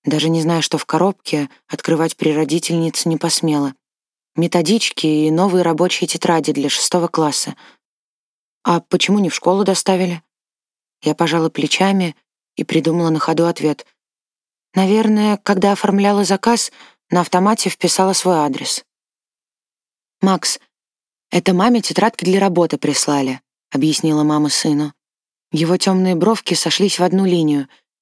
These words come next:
милое личико насупилось. Я так спешила домой, что не купила ему с зарплаты даже небольшую игрушку, чтобы порадовать. Хотя сейчас нам явно будет не до игрушек.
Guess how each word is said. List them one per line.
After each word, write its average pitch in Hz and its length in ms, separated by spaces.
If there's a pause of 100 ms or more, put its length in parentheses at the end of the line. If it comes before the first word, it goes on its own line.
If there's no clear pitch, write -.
милое 175 320
личико 196 340
насупилось. 156 680 (600)
Я 170 120
так 190 160
спешила 190 420
домой, 196 420 (460)
что - 240
не 180 120
купила 202 400
ему 180 300
с 156 60
зарплаты 185 460
даже 170 240
небольшую 185 500
игрушку, 165 520 (180)
чтобы 156 300
порадовать. 147 600 (640)
Хотя - 320
сейчас - 460
нам 165 160
явно 156 420
будет 147 320
не 151 80
до 147 160
игрушек. 147 540